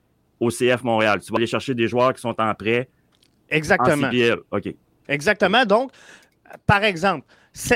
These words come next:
Speaker 2: cette saison, euh, on vend Sébastien Breza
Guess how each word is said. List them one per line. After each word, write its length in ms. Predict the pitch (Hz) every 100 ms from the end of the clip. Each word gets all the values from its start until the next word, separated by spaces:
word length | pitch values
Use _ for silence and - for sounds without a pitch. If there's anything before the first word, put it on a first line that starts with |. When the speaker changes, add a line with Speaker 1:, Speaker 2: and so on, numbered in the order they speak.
| -
Speaker 2:
cette 300 | - 220 -
saison, 720 | 202 165 165 214 233 240 -
euh, 220 | 156 151 151
on 240 | 160 165
vend 200 | 156 202
Sébastien 480 | 208 185 165 151 196
Breza 540 | 170 151 147 131 190